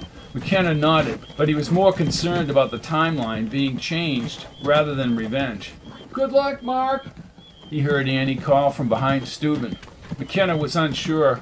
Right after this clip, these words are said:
with a head start, that Steuben could catch the three men on horseback. Cam may have been hours away, and McKenna was more worried about Mulholland and Eaton reaching the Owens River with Nico's men on the loose.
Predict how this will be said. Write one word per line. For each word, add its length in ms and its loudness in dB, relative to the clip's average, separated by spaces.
with 120 -4
a 60 -4
head 200 -2
start, 380 0
that 120 -8
Steuben 540 0
could 200 -4
catch 320 2
the 120 -8
three 240 -2
men 200 0
on 120 -2
horseback. 580 -4
Cam 380 0
may 120 4
have 100 4
been 140 2
hours 340 4
away, 400 2
and 100 -4
McKenna 400 -2
was 180 -4
more 280 2
worried 260 2
about 240 2
Mulholland 640 2
and 140 -2
Eaton 340 -2
reaching 360 0
the 140 -2
Owens 360 0
River 320 2
with 220 0
Nico's 440 2
men 220 0
on 140 -2
the 80 -6
loose. 480 -6